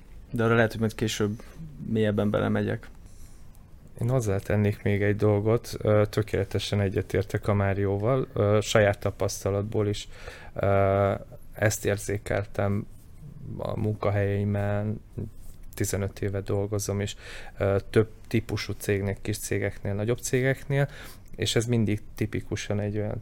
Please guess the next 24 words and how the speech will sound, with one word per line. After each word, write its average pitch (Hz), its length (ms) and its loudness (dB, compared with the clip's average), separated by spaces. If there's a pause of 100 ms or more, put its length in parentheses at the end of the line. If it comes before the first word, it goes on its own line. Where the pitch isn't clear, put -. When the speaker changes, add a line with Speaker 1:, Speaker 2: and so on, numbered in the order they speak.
Speaker 2:
téma 104 320 -4
volt, 104 360 -4
amit 104 280 -2
általában 101 580 0
az 107 120 -2
emberek 101 460 -2
kerültek. 143 640 0
Nyilván 104 300 0
ennek 101 300 -2
megvannak 101 560 -2
a 101 200 2 (480)
különféle, 98 960 0 (420)
ö, 98 340 0
szociális, 101 1080 -2
kulturális 101 720 -4
okai, 151 440 2 (460)
ö, 110 560 8
viszont 113 600 2
van 123 180 4
még 110 220 4
egy 107 120 2
aspektus, - 600 -2
amit 107 200 -2
szerintem 104 680 0